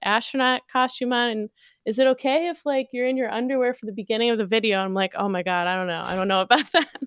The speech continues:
But, like, now it's just, like, a different time. Like, I feel like stu-, like, it's so silly to even think that I was, like, worried about that. But I, uh, yeah, that was a,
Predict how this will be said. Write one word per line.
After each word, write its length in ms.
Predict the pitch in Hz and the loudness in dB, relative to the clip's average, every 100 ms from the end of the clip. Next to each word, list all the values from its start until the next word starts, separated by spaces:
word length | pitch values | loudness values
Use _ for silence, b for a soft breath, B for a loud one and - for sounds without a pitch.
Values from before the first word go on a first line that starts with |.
| - - _ B B B B | -14 -20 _ B B B B
But, 120 | 269 262 | 2 4
like, 200 | 277 285 | 4 4
now 260 | 240 240 | 2 2
it's 140 | 247 - | 0 -4
just, 180 | 262 269 | -4 -2
like, 160 | 254 | 0
a 60 | 214 | -2
different 380 | 220 214 233 - | -2 -2 -2 -2
time. 300 | 196 196 208 | -2 0 -2
Like, 160 | 190 | -4
I 80 | 196 | -6
feel 260 | - 180 185 | -2 0 0
like 240 | 185 185 | 0 -4
stu-, 240 | - - 185 - | -12 -8 -8 -6
like, 300 | 175 180 165 | -6 -6 -6
it's 180 | 185 175 - | -10 -12 -6
so 140 | 180 | -6
silly 360 | - 180 175 170 | -4 -2 -2 -2
to 80 | |
even 380 | 156 170 180 202 - _ - - | -4 -6 -6 -8 -10 _ -14 -4
think 220 | 208 - | -4 -2
that 120 | 196 | -2
I 40 | |
was, 140 | 190 - | -2 -4
like, 140 | 196 | -6
worried 240 | 190 185 180 | -2 -2 -2
about 300 | 180 175 - | -4 -4 -4
that. 280 | 180 170 - | -4 -4 -6
But 300 | 175 175 170 - _ _ _ _ - | -2 -2 -2 -6 _ _ _ _ -6
I, 440 | 185 185 185 185 | -2 0 0 0
uh, 420 | 180 180 175 175 185 - _ _ b b b | 0 0 -2 -2 -6 -14 _ _ b b b
yeah, 300 | 185 233 196 | 0 4 4
that 180 | 180 190 | 2 0
was 240 | 208 208 208 | 0 -2 0
a, 360 | 202 190 - | 0 0 -4